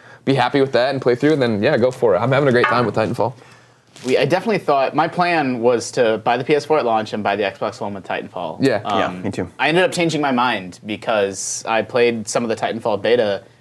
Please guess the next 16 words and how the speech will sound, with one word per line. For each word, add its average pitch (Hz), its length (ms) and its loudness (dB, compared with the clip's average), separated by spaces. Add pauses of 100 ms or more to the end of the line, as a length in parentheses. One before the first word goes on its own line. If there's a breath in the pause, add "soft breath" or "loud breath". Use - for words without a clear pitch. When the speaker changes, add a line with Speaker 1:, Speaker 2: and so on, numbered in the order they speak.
(160 soft breath)
Speaker 2:
and 123 120 -6
for 139 100 0
me, 143 200 2
it 127 120 0
felt 120 260 0
more 139 480 2
like 151 220 2
Call 123 220 0
of 110 100 0
Duty 113 220 -2
than 104 100 -4
I 98 80 -2
expected 95 460 -10
it - 120 -20
to. - 200 -18
Speaker 1:
Really? 131 260 2